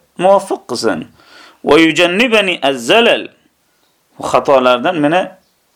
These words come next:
uzoqlashtirsin, saqlasin. "Va yuwaffiqani li asbabil qabul".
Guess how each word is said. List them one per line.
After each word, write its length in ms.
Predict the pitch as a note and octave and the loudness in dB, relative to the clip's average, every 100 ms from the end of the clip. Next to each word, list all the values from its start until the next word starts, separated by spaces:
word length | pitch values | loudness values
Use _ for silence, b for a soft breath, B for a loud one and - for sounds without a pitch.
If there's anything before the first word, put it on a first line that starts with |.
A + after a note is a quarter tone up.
| _ | _
uzoqlashtirsin, 920 | - A2+ A#2+ A#2+ B2 - D#3+ D#3+ B2+ G2+ F#2+ - _ _ _ _ | -8 -2 0 0 -2 0 -2 -2 -4 -4 -8 -16 _ _ _ _
saqlasin. 680 | - - A#2 D#3+ F#3 C#3 G#2+ F2 - _ _ b b b | -10 -6 -2 0 0 0 -4 -6 -14 _ _ b b b
"Va 120 | - C3+ | 0 2
yuwaffiqani 880 | D3 C#3+ C#3 - - D#3+ D3+ C3+ | 4 2 -2 -12 0 2 4 0
li 140 | B2 G#2+ | 0 -2
asbabil 640 | A#2 - C3+ E3 D3+ C3+ | -4 -4 0 0 -2 -8
qabul". 580 | - B2 A#2 A3 G#3 | -2 0 2 2 0